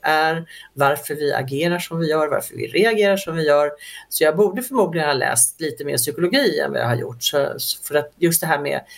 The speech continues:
beteendevetenskap är ju, eh, en ganska stor del också i hur det har blivit som det har blivit.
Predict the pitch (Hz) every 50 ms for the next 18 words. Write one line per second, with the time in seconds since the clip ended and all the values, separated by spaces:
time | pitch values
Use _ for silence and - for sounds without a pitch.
0 | - - _ - 170 170 - 262 240 185 143 - - - 65 - 117 - - -
1 | - - - - - - - - - - - 220 247 240 220 196 170 160 160 147
2 | 147 143 - - - - - _ _ _ _ _ - - 196 190 196 175 165 -
3 | - 160 - - - 151 147 143 139 143 147 143 143 143 - - - - - -
4 | - 135 98 117 147 139 139 143 - - - - 123 127 127 147 143 - - -
5 | - - - - 131 - - 131 - - 50 50 - - -